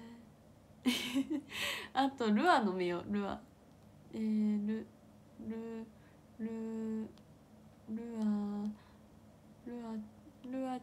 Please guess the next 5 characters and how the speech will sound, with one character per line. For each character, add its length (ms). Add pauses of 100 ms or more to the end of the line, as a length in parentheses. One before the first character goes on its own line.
(100)
ち 100
ゃ 60
ん。 400 (1400)
ル 100
ア 120